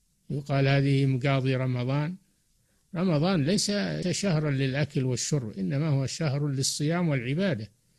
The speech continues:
و-، والقيام والصيام، فنعطيه حقه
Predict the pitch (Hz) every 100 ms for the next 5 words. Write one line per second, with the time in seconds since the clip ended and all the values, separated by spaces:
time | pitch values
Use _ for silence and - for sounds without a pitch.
0 | _ _ _ _ - 147 135 151 143 151
1 | 165 196 143 135 - 160 180 135 120 -
2 | _ _ _ _ _ _ _ - 156 135
3 | 160 170 175 175 175 208 151 - 139 135
4 | - 147 - 143 123